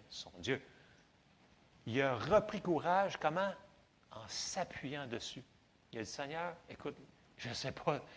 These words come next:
je sais pas ce qui se passe, là. Je sais pas pourquoi ça arrive, cette affaire-là, là, mais je m'appuie sur toi. » Et regardez bien ce qu'il a fait. Verset sept. Et là, il a tout de suite demandé à Dieu quoi faire.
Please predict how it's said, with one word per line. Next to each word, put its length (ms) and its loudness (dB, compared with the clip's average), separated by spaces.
je 100 -4
sais 160 2
pas 180 2
ce 60 -6
qui 80 -6
se 60 -14
passe, 240 2
là. 120 -6
Je 60 -10
sais 60 6
pas 80 10
pourquoi 200 6
ça 120 6
arrive, 100 6
cette 80 0
affaire-là, 340 6
là, 140 -2
mais 140 0
je 100 0
m'appuie 540 -2
sur 240 -8
toi. » 220 -6
Et 180 -4
regardez 460 8
bien 200 -2
ce 100 -18
qu'il 120 -4
a 40 -4
fait. 340 4
Verset 340 12
sept. 300 12
Et 80 8
là, 300 12
il 120 6
a 60 10
tout 220 0
de 40 4
suite 280 4
demandé 500 6
à 100 8
Dieu 180 4
quoi 180 4
faire. 260 4